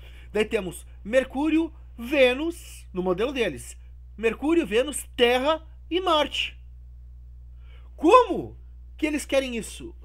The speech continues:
É, vocês entenderam aqui, ó? Pesquisadores sugerem que viagens a Marte devem incluir Vênus no trajeto. Pera aí, como? Então, aqui tá Marte e aqui tá Vênus. Então, a Terra tá aqui no modelo deles. Então, o cara pra ir pra Marte tem que passar por Vênus no caminho?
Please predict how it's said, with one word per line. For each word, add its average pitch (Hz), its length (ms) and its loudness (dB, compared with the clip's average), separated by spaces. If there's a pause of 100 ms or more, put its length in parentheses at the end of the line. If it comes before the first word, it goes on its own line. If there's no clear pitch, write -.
(100)
É, 180 160 -12
vocês 226 260 -8
entenderam 262 340 0
aqui, - 160 0
ó? 254 40 2
Pesquisadores 233 800 -4
sugerem 233 420 -2 (300)
que 269 120 -6
viagens 240 460 0
a 320 80 6
Marte 240 380 -2
devem 240 220 -2
incluir 240 300 -6 (360)
Vênus 302 440 -2
no 330 140 -2
trajeto. 262 720 0 (180)
Pera 339 300 4
aí, 180 180 0
como? 269 560 4 (280)
Então, 302 420 0 (320)
aqui 233 220 0
tá 339 120 4
Marte 277 320 4
e - 40 0
aqui - 80 -16
tá 311 100 4
Vênus. 190 560 -2 (580)
Então, 240 380 2 (260)
a 208 120 4
Terra 254 240 4
tá 277 100 0
aqui 262 180 -4
no 220 80 -4
modelo 196 260 -2
deles. 151 440 -4 (440)
Então, 262 320 4 (140)
o 226 80 -8
cara 302 240 4
pra 320 140 -2
ir - 20 -2
pra 285 160 2
Marte 262 280 0
tem 294 100 -4
que - 60 -14
passar 262 200 -2
por 277 160 -4
Vênus 202 400 0
no 196 120 -10
caminho? 175 500 -6